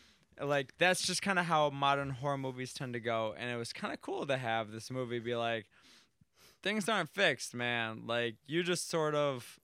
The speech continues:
put a bandage on the wound, and this whole sect of people that are like this are gonna keep being like this." And you may have saved this guy,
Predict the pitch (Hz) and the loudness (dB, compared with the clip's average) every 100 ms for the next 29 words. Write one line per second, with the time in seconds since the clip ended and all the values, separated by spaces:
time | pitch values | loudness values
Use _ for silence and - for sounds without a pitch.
0 | _ - 160 127 139 143 143 135 131 120 | _ -2 -2 2 6 6 6 2 2 0
1 | 123 123 117 113 120 120 117 117 107 - | -2 -2 -2 -2 -2 -2 -2 -4 -6 -8
2 | - 113 113 113 113 110 101 - - - | -4 0 2 0 -2 -6 -10 -14 -20 -20
3 | - - _ _ 113 160 - 202 185 - | -20 -20 _ _ 2 2 4 0 0 -2
4 | - - - 165 - 202 - - 170 143 | -2 -2 0 -2 0 -2 -4 -2 0 0
5 | 135 185 247 - 131 127 - 135 175 208 | 2 2 2 2 2 2 0 -2 -2 -2
6 | - 220 160 185 214 208 185 220 226 - | 0 -2 0 2 2 2 2 4 2 -2
7 | 123 107 - - 127 123 117 104 - - | -2 -2 -4 -6 -4 -4 -6 -10 -16 -20
8 | - _ - 170 190 208 175 - 202 190 | -20 _ -4 2 4 4 2 0 2 2
9 | 156 127 127 165 156 - 147 147 143 131 | 0 -10 0 0 2 2 4 6 4 2